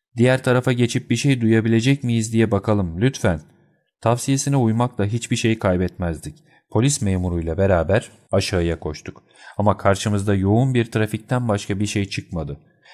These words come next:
Her yöne gidip gelen, çöken yağmurlu gece boyunca kafalarını sokabilecekleri bir yere ulaşmak için koşturup duran insanlarla doluydu sokaklar. Bu yönden kimlerin geçtiğini bize söyleyecek herhangi bir bekçi de yoktu üstelik.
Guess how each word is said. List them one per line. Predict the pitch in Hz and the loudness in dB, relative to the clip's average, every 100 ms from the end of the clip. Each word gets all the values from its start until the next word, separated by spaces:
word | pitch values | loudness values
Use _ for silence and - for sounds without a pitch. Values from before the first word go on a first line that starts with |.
| - | -6
Her | 113 131 | 0 2
yöne | 117 98 92 | 2 2 0
gidip | 92 92 - | 0 -4 -2
gelen, | 87 80 78 80 - _ - | -2 -2 -4 -10 -20 _ -2
çöken | 113 123 160 | 0 0 2
yağmurlu | 139 101 101 107 131 | 2 2 2 0 0
gece | 120 95 113 107 | 2 2 2 2
boyunca | 92 101 90 73 - | 2 2 0 -4 -4
kafalarını | 107 104 135 147 151 156 | -6 0 0 0 -2 -4
sokabilecekleri | 117 113 110 110 110 117 117 117 113 | -4 -2 -2 0 0 -2 0 -2 0
bir | 110 123 | -2 -2
yere | 113 113 | 0 0
ulaşmak | 104 113 113 - 139 - | 0 0 0 -2 -8 -8
için | - 98 90 | -4 -4 -4
koşturup | - 123 - 151 156 156 | -2 -2 -2 -2 -2 -2
duran | 123 123 | -2 0
insanlarla | 117 107 - 107 107 101 87 82 | 0 -2 -2 -2 0 -2 -2 -4
doluydu | 80 78 73 | -6 -6 -8
sokaklar. | - 76 78 - 73 - _ _ _ - - - | -12 -12 -14 -12 -12 -12 _ _ _ -20 -20 0
Bu | 131 | 2
yönden | 110 90 92 92 | 4 2 0 -2
kimlerin | - 98 92 98 117 | -4 -4 -2 0 0
geçtiğini | 110 95 - 92 87 87 | 0 -2 -4 -4 -2 -4
bize | 92 104 | -4 -4
söyleyecek | - 98 95 92 98 95 - | -2 -4 -2 -2 -4 -6 -4
herhangi | 92 104 120 120 113 | -4 -2 -4 -6 -6
bir | 110 | -2
bekçi | 98 - - 87 | -2 -4 -6 -4
de | |
yoktu | 85 82 - | -2 -4 -8
üstelik. | 76 - 73 69 - | -12 -12 -14 -14 -18